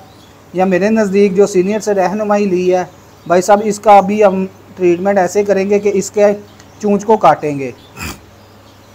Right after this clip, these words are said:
उसके लिए घर में, भाई साहब, जो nail cutter होता है,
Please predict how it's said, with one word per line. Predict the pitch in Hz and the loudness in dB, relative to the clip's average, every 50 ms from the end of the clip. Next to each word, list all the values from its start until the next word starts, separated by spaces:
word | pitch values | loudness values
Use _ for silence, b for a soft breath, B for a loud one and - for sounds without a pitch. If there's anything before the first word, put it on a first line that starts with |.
| - - - - | -20 -20 -10 -8
उसके | 202 196 - - 233 226 | -8 -4 0 2 2 2
लिए | 233 240 240 | 4 2 4
घर | 220 220 208 185 | 4 6 4 4
में, | 185 196 226 214 | 4 2 2 4
भाई | 220 202 180 | 4 4 4
साहब, | 185 208 208 202 | 4 4 4 4
जो | 190 190 196 202 | 4 2 2 2
nail | 202 190 190 190 190 | 0 0 -2 0 0
cutter | 214 208 208 214 202 | 0 0 2 2 0
होता | 196 175 160 196 196 196 | 0 0 2 4 4 4
है, | 196 202 | 2 0